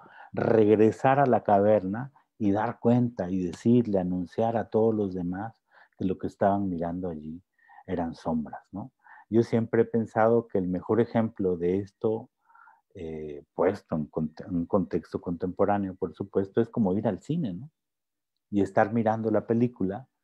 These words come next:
y creer que eso que miramos es lo real,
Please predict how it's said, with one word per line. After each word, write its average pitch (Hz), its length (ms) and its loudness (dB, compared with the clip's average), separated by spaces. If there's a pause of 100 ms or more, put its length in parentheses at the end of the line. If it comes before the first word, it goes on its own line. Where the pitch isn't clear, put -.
(420)
y 101 100 -2
creer 101 360 4
que 104 140 6
eso 98 220 0
que 120 120 2
miramos 90 640 0 (800)
es 90 180 -2
lo 90 140 -2
real, 101 380 -2